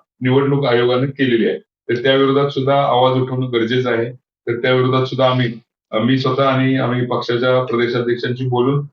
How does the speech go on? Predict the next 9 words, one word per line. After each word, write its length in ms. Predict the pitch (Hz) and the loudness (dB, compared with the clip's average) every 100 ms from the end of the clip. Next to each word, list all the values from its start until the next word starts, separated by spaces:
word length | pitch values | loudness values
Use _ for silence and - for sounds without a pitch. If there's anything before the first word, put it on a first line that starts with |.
| - | -8
पक्षातर्फे 540 | - - 131 135 127 | -6 -2 -2 -2 -2
सुद्धा 340 | 131 127 127 127 | -6 -4 -4 -2
पीआयएल 340 | 123 117 120 | 0 0 2
दाखल 260 | 123 113 113 | -2 -2 -2
करण्याचा 420 | 113 113 113 113 | -4 -4 -4 -2
आम्ही 200 | 110 147 - _ _ _ | -2 -4 -8 _ _ _
प्रयत्न 340 | 120 120 123 | -2 -2 -2
करू. 240 | - 113 - _ _ _ _ _ _ _ _ _ _ _ _ | -2 -2 -2 _ _ _ _ _ _ _ _ _ _ _ _
तिसरा, 600 | - 135 151 160 160 | -6 -2 2 4 4